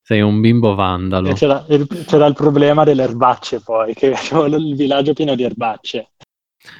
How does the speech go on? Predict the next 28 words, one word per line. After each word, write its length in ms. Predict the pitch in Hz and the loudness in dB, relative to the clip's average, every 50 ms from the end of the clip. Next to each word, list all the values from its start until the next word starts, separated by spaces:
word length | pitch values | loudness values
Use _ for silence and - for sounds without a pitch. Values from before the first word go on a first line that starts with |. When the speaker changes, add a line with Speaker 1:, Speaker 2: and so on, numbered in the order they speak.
| _ _ | _ _
Speaker 1:
Ecco, 340 | _ - 107 - - 92 - 90 | _ -6 -4 -4 -4 -6 -2 0
io 380 | 110 143 180 208 143 95 - | 2 4 4 4 4 0 -2
Speaker 2:
Eh. 140 | - - - | -6 -4 -2
Speaker 1:
ho 80 | 104 110 | -2 -2
passato 420 | - 117 - - 123 110 - 120 | -2 -2 -2 -2 -2 0 0 0
i 60 | 113 104 | -2 0
primi 260 | 127 120 127 139 131 | 0 0 2 2 2
giorni 340 | 117 113 110 117 123 120 123 | 4 2 2 4 4 2 2
a 100 | 117 98 | 0 -2
estirpare 580 | 95 - - - 117 104 - - 110 107 104 | -6 -8 -6 -6 -6 -4 -2 0 0 0 0
erbacce. 460 | 104 101 107 101 101 95 92 - 101 | -2 -2 -2 -2 -2 -2 -2 -4 -4
Non 140 | 95 117 120 | -2 0 0
c'è 160 | 117 - 156 | 0 0 -2
un 80 | 139 120 | 0 0
metodo 320 | 107 104 101 110 107 107 | 0 0 0 -2 -2 -2
più 180 | - - 107 101 | -2 -2 -2 0
veloce 320 | 101 101 98 95 - - | 2 2 0 0 -2 -6
per 140 | 92 104 95 - | -6 -8 -8 -4
farlo, 320 | - 104 101 98 98 95 | -4 -2 -2 0 0 0
vero? 240 | 95 101 101 98 95 | 2 2 2 0 0
Cioè, 200 | - 110 101 - | -2 -4 -6 -4
tu 120 | - 135 120 | -4 -4 -2
manina 340 | 113 110 107 107 110 107 | 0 2 2 2 2 2
a 20 | 107 | 2
manina 260 | 107 104 107 117 127 120 | 2 0 0 2 2 2
Speaker 2:
No. 20 | |
Speaker 1:
devi 180 | 104 98 98 98 | 0 0 0 -2
raccoglierla. 560 | 98 95 - - 104 95 95 95 92 98 98 | -4 -4 -4 -6 -4 -4 -4 -6 -8 -10 -12